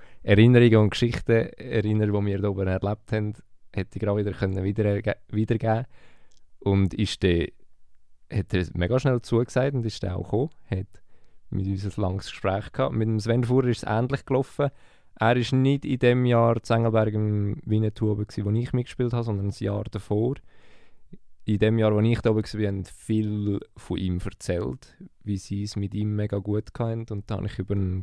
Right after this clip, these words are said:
Kollegin, wo das Jahr davor eben mit dem Sven auch auf der Bühne gestanden ist, angefragt, ob sie Kontaktdaten von ihm hat. Die habe ich dann bekommen und auch mit ihm telefoniert. Er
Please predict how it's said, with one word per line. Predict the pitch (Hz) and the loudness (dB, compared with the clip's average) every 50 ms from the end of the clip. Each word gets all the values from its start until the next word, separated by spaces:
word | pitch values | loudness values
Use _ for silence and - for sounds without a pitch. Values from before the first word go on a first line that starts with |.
| - | -8
Kollegin, | - - - 101 92 95 98 101 - 110 107 107 104 101 - - - - _ _ _ _ - - _ - - - - - | -10 -4 -2 0 2 2 2 2 2 0 0 2 0 -2 -4 -6 -20 -20 _ _ _ _ -20 -20 _ -20 -20 -20 -16 -8
wo | - 95 92 90 87 85 85 85 82 85 87 - - - - - - - - - - - _ - - - - - - - - _ _ _ _ - - _ - | -4 2 2 4 4 4 4 2 2 0 -4 -6 -8 -20 -20 -20 -20 -20 -20 -20 -20 -20 _ -20 -20 -20 -20 -20 -20 -20 -20 _ _ _ _ -20 -20 _ -20
das | - - - | -14 -2 4
Jahr | 104 98 98 98 | 6 6 6 6
davor | 98 104 87 98 101 98 98 98 98 | 4 2 2 4 4 6 6 6 4
eben | 98 101 101 101 | 4 4 4 2
mit | 98 - | 2 2
dem | 95 95 90 | 0 -2 -2
Sven | 92 92 92 101 113 113 | 0 2 2 2 2 2
auch | 98 95 104 117 123 | 2 2 4 2 2
auf | 123 - | 0 -2
der | - 113 | -4 -2
Bühne | 107 107 107 110 110 | 0 0 0 0 -2
gestanden | - - - 101 98 101 95 98 98 | -4 -4 -2 0 0 0 0 0 -2
ist, | 95 - - - | -2 -4 -4 -2
angefragt, | 82 82 95 - - - - 117 120 120 - - - | 0 0 0 -2 -4 -6 -4 -2 -2 -4 -4 -4 -6
ob | 92 - - - | -6 -6 -6 -10
sie | - 98 95 98 - - | -6 -4 -4 -6 -6 -10
Kontaktdaten | - - 98 98 - 95 92 - - - - 101 98 95 - - 101 - | -4 -2 -2 -2 -2 -4 -6 -6 -10 -6 -4 -2 -2 -2 -4 -8 -10 -8
von | - 95 | -4 -4
ihm | 92 92 92 - | -4 -4 -4 -4
hat. | 104 95 92 107 - - - - | -2 -2 -2 -4 -6 -8 -6 -4
Die | 101 | -2
habe | 98 95 95 | 0 0 -2
ich | 95 - | -2 -4
dann | - - 92 92 95 98 | -4 -2 -2 -2 0 0
bekommen | - 120 - - 127 135 135 131 123 117 | 0 -2 -2 0 0 0 0 0 0 -2
und | 113 - - - - - - - - - _ _ - - - - | -4 -6 -10 -16 -16 -20 -20 -20 -20 -20 _ _ -20 -20 -14 -2
auch | - 98 104 | 0 2 4
mit | 110 113 104 | 4 4 4
ihm | 113 113 113 113 107 - | 4 4 4 4 2 4
telefoniert. | - 104 107 107 95 104 101 98 101 101 104 107 107 113 117 120 113 - | 6 8 8 8 6 6 4 6 6 6 6 6 6 6 4 2 2 4
Er | 110 110 | 4 4